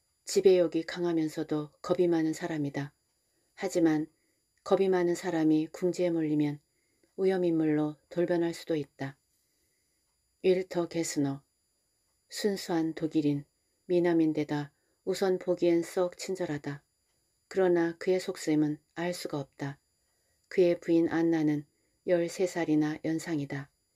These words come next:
그의 결혼은 사랑? 아니면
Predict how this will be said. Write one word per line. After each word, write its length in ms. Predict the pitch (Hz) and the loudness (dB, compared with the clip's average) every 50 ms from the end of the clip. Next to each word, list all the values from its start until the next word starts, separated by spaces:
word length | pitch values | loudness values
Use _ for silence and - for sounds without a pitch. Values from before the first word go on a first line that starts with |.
| _ _ _ _ _ _ _ _ _ _ _ _ _ _ _ _ _ _ | _ _ _ _ _ _ _ _ _ _ _ _ _ _ _ _ _ _
그의 280 | - 202 185 180 175 | 2 2 4 4 2
결혼은 520 | - - 180 170 170 160 151 147 147 147 147 _ _ _ _ | 0 -2 0 2 2 2 2 2 0 -4 -6 _ _ _ _
사랑? 440 | - - - - 190 180 180 180 180 - _ _ _ _ _ _ _ _ _ | -20 -14 -12 -10 -8 -6 -6 -8 -10 -14 _ _ _ _ _ _ _ _ _
아니면 560 | - 170 165 156 156 151 151 151 147 147 147 | -4 -2 0 2 2 2 0 0 -2 -4 -6